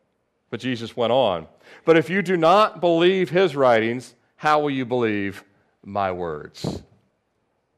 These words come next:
Jesus knew that there was many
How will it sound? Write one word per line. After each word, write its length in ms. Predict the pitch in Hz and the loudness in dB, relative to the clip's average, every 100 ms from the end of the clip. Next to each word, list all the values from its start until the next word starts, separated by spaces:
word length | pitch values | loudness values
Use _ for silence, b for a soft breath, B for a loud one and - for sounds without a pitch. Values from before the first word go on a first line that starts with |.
| _ _ _ _ _ _ 113 | _ _ _ _ _ _ -14
Jesus 380 | 113 101 95 | -10 -10 -12
knew 420 | 101 110 95 85 85 _ _ _ _ _ - | -8 -6 -6 -8 -14 _ _ _ _ _ -10
that 300 | 98 92 _ _ _ _ _ _ _ _ _ _ _ _ _ _ _ - | -8 -10 _ _ _ _ _ _ _ _ _ _ _ _ _ _ _ -18
there 80 | |
was 200 | 101 92 | -16 -14
many 360 | 123 131 101 85 | -8 -6 -6 -10